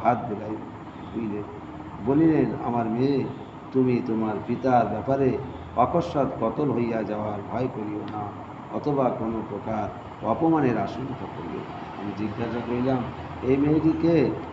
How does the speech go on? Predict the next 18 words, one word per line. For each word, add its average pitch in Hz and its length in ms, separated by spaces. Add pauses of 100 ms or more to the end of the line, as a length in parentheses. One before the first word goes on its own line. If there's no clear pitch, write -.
(160)
লোকেরা 131 280
বলিল, 113 240
'ইনি 113 300 (120)
রাসূলুল্লাহ 120 600 (140)
সাল্লাল্লাহু - 160
আলাইহি 104 180
ওয়াসাল্লামের 104 420
মেয়ে 127 220 (460)
হযরত 107 340
যায়নাব 131 360
রাদিয়াল্লাহু 107 640 (120)
তাআলা 101 220
আনহা, 101 420 (360)
তিনি 110 200
একজন 98 360 (200)
সুশ্রী 123 420
বালিকা 95 360
ছিলেন।' - 280